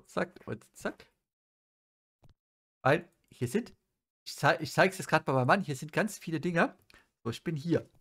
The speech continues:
Also ich stehe jetzt hier, an diesem Punkt.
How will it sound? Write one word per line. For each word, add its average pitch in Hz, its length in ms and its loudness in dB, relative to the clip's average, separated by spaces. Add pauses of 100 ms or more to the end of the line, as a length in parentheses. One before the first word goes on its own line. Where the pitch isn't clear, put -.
(880)
Also - 100 -14
ich 117 80 -10
stehe 135 160 0
jetzt 127 140 -4
hier, 120 160 -2 (320)
an - 80 -12
diesem 127 220 -4
Punkt. 110 320 -4